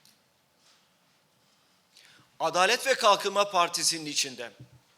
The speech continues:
bu tekliflere, bu düzenlemelere onay veren milletvekillerine de seslenmek istiyorum. Çocuklarınıza çok ağır bir miras bırakıyorsunuz.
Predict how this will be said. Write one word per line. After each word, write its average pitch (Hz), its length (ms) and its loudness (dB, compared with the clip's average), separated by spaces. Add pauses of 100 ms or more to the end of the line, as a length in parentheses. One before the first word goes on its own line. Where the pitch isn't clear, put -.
(1200)
bu 220 140 -8
tekliflere, 180 760 -2 (180)
bu 175 160 -10
düzenlemelere 165 880 0 (640)
onay 208 440 2
veren 214 380 2 (180)
milletvekillerine 208 920 -2
de 247 80 4
seslenmek 160 560 -2
istiyorum. - 380 -14 (1900)
Çocuklarınıza 175 960 -8
çok 208 340 -8
ağır 160 340 -6
bir 151 140 -10
miras 143 460 -10
bırakıyorsunuz. 117 880 -18